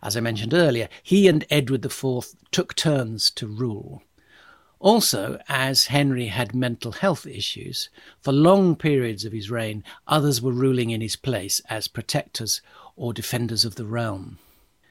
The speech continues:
As well as being King of England, he was also the only English monarch to also rule France.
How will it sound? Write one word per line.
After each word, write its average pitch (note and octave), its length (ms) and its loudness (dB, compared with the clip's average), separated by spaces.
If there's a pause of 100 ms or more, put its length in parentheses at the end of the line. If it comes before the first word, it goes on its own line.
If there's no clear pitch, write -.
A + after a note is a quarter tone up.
(400)
As D#3+ 140 2
well A#3 140 8
as A3+ 80 4
being F#3 360 8
King C#3 240 2
of B2+ 60 0
England, B2+ 420 0
he D3+ 100 2
was C#3+ 140 0
also D#3+ 440 4
the C3+ 280 -2
only G3 440 6
English D#3+ 380 4
monarch C#3+ 480 -2
to - 180 -2
also D3 440 0
rule B2 400 -4
France. - 840 -4